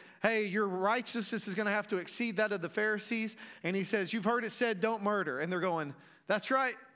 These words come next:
Jesus' sixth commandment, I've got it. I'm not concerned." Whew. I can put the notepad up for a bit, right? Jesus said, "Don't murder." But then all of a sudden he gets in a little bit deeper and he says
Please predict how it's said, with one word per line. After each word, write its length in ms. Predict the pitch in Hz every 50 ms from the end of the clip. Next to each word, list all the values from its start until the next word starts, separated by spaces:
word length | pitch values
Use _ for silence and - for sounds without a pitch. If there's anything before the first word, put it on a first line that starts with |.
| - - _ _
Jesus' 360 | 151 190 226 220 202 220 -
sixth 340 | - - 247 254 - - -
commandment, 560 | - 247 214 226 240 254 262 240 220 202 -
I've 160 | 175 196 180
got 280 | 170 208 208 226 233 220
it. 120 | 214 - - - - - - - _
I'm 200 | - 170 185 185
not 240 | 196 202 196 - -
concerned." 680 | - 208 202 - - - 262 262 254 247 240 233 214 - - - - - - - - - - - _ _ -
Whew. 300 | - - - - - - - - - - - - - _ _ _ _ _ _ _ _ _ _ _ _ _ _ -
I 60 | 175
can 160 | - - 160
put 160 | - 208 196
the 80 | - 196
notepad 480 | 185 196 208 202 185 214 226 220 226 262
up 180 | 277 - -
for 160 | - 175 160
a 60 | 147 127
bit, 200 | 135 131 127 123
right? 280 | 143 175 196 196 160
Jesus 320 | - 185 196 170 185 175 -
said, 200 | - 208 196 170
"Don't 240 | 208 208 214 208
murder." 380 | 202 196 262 302 254 147 113 107 - - - _ _ _ _ _ _ _ _ _ _ _ _ _ _ _ _ _ _ _ _ _ _ _ _ _ _ _
But 140 | _ 170 143
then 100 | 165 165
all 220 | 170 180 190 202 190
of 80 | 165
a 80 | 160 143
sudden 280 | - - 175 170 160
he 100 | 160 156
gets 280 | 151 156 151 151 - -
in 100 | 156 143
a 60 | 135
little 220 | 135 143 151 147 139
bit 180 | 135 127 -
deeper 320 | 147 151 156 151 - 147 127
and 80 | 131
he 80 | 135 127
says 680 | - - - 139 135 127 120 120 - - - - -